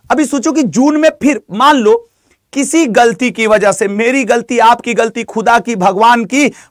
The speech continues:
प्रकृति की, अप्राकृतिक कौन सी गलती होती है कि तुम्हारा नब्बे दिन बाद इसमें सिलेक्शन by the way नहीं होता है? दोस्त, भगवान फिर अवसर देगा जून में, एक ही महापैक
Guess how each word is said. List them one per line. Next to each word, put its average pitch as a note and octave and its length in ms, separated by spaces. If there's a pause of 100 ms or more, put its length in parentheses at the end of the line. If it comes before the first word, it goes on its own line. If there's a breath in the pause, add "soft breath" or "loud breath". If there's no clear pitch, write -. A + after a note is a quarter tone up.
प्रकृति A3+ 440
की, C4 200
अप्राकृतिक A#3+ 760
कौन D4+ 280
सी C4 160
गलती A#3 300
होती G#3+ 320
है B3+ 240
कि - 360
तुम्हारा A#3+ 260
नब्बे A3+ 280
दिन A3 180
बाद G3+ 180
इसमें G3+ 200
सिलेक्शन F3+ 420
by E3 220
the B3+ 200
way A3+ 100
नहीं F#3 240
होता D#3 260
है? B2 160 (560 soft breath)
दोस्त, G3+ 260
भगवान G#3 480 (100)
फिर D#4+ 180
अवसर B3 360
देगा G#3 300
जून E3+ 400
में, C3+ 200 (720 soft breath)
एक C#4 260
ही D#4+ 300
महापैक A#3+ 720